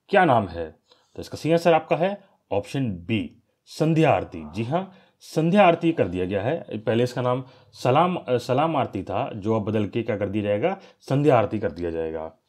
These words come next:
ये आपको बता दें, इसके बारे में जानकारी दे दें, ये सलाम आरती है, इसका, सॉरी,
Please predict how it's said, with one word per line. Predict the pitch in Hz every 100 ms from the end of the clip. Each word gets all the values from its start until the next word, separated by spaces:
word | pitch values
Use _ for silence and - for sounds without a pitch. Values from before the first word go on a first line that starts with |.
| _ - _ -
ये | 90 110
आपको | 110 113
बता | 101
दें, | 110 135
इसके | -
बारे | 143 143
में | 135
जानकारी | 127 135 139
दे | 139
दें, | 151 214 - _ _ _ _ _ _ _ _ _ _ _ _
ये | 104
सलाम | 127 127 165
आरती | 160 156 175
है, | 160 214 - _ _
इसका, | 113 - - - _ _ _ _ _ _ -
सॉरी, | 131 107